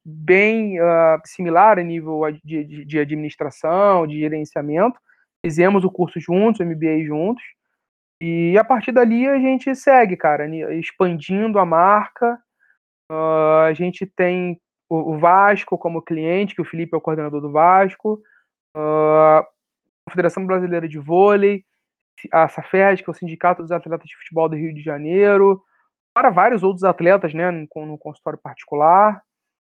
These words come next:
É, o Flamengo acontece. Ah, e há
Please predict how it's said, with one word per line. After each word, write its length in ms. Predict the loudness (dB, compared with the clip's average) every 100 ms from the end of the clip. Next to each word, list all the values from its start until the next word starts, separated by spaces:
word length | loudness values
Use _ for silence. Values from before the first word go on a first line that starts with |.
| _ _
É, 100 | -4
o 60 | -4
Flamengo 600 | 0 0 0 -2 -2 -2
acontece. 920 | -4 -8 -8 -6 -2 -2 -4 -8 -12 -12 _ _ _ _ _ -8
Ah, 460 | -4 0 0 0 -2
e 380 | -2 0 -2 2
há 200 | 4 4